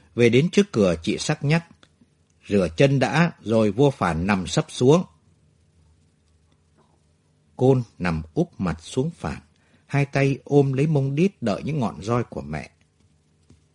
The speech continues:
Chị Sắc ngồi xuống mé phản. Đám trẻ từ ngoài ngõ ngấp nghé nhìn vào. Chị Sắc giặt giặt cây roi xuống mông đít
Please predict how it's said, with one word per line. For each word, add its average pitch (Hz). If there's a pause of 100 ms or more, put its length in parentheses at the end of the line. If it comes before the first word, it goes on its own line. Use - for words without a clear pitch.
(760)
Chị 85
Sắc - (160)
ngồi 101
xuống 135
mé 131
phản. 78 (640)
Đám 147
trẻ 101
từ 107
ngoài 101
ngõ 95
ngấp 165
nghé 131
nhìn 104
vào. 76 (1080)
Chị -
Sắc - (360)
giặt 95 (100)
giặt -
cây 139
roi 135
xuống 143
mông 131
đít 160